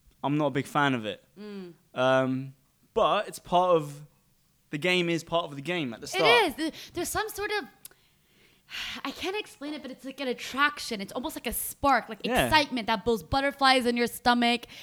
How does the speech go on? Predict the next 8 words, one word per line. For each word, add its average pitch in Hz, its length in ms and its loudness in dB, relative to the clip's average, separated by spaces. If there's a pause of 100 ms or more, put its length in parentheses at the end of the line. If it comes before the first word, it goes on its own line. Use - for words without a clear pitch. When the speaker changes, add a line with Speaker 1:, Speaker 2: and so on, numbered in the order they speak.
(200)
Speaker 2:
type 240 320 0
of, 226 340 0 (300)
like, 202 260 -2 (100)
ooh, 269 260 -2
like, 214 340 -6
uh, 190 220 -4
like, 190 140 -14 (180)
like, - 140 -20